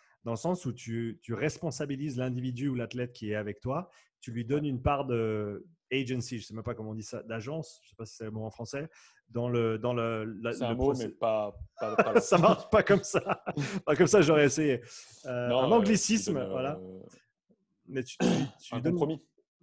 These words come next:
Speaker 1: ou tu lui donnes le, le pouvoir de choisir. Et
Speaker 2: Mm.
Speaker 1: tu, et, et, et il a quelque chose à dire dans la façon de faire les choses.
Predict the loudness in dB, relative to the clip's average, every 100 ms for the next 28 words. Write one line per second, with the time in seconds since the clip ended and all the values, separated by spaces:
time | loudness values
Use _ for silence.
0 | -16 -12 -10 -6 2 4 4 4 4 2
1 | 0 0 -4 -4 -4 0 0 0 -2 -2
2 | -2 0 -2 -4 _ _ -2 0 0 -2
3 | -6 -4 -6 -6 -8 -8 -6 -2 0 0
4 | -2 -4 -2 -2 -2 -2 0 -2 -2 -4
5 | -6 -8 -8 -6 -6 -6 -6 -8 -8